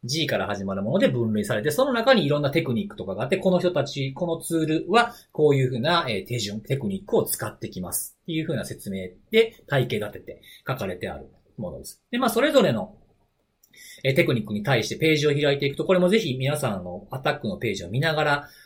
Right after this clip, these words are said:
えー、聞き進めていっていただけるといいかなと思うんですけども、それぞれのテクニックに対しては、ミチゲーションっていう、まあ、緩和策ですね。Mから始まる数字、四桁ですね。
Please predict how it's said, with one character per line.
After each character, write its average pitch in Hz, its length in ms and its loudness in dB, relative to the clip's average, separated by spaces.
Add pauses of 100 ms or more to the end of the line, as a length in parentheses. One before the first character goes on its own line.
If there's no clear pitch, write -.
(140)
え 110 760 0
ー、 - 40 -12
聞 - 100 -10
き 120 100 -6
進 127 240 -2
め 117 100 0
て 120 100 -2
い 117 120 -2
っ - 20 -20
て 127 80 -2
い 120 60 -4
た 127 60 -2
だ 117 100 0
け 117 80 -2
る 110 60 -2
と 107 80 -4
い 107 80 -2
い 117 40 -4
か 107 100 -2
な 104 160 -4
と 104 80 -8
思 104 180 -2
う 98 40 -6
ん - 20 -6
で 90 80 -10
す - 60 -16
け 98 80 -8
ど 113 120 -6
も、 165 180 0
そ 165 120 0
れ 165 80 4
ぞ 151 60 0
れ 110 60 0
の 104 60 -6
テ 131 100 0
ク 120 100 -4
ニ 95 120 -4
ッ - 40 -18
ク 92 80 -10
に 87 100 -12
対 107 220 -4
し - 60 -6
て 196 60 0
は、 214 140 4
ミ 127 100 0
チ 127 140 -4
ゲ 117 160 2
ー - 20 2
シ 113 120 -2
ョ 110 80 -2
ン - 20 -2
っ 104 40 -10
て 113 80 -6
い 101 60 -4
う、 101 60 -4
ま 101 100 -4
あ、 - 20 -10
緩 131 240 0
和 143 100 2
策 104 200 -6
で 78 80 -8
す 135 100 -6
ね。 180 200 2 (300)
M 139 220 2
か 101 120 -2
ら 90 200 -6 (300)
始 117 220 0
ま 110 140 0
る 104 200 -6 (260)
数 131 300 2
字、 113 320 -4 (120)
四 135 200 2
桁 - 180 -6
で - 60 -18
す 185 100 -6
ね。 208 200 -2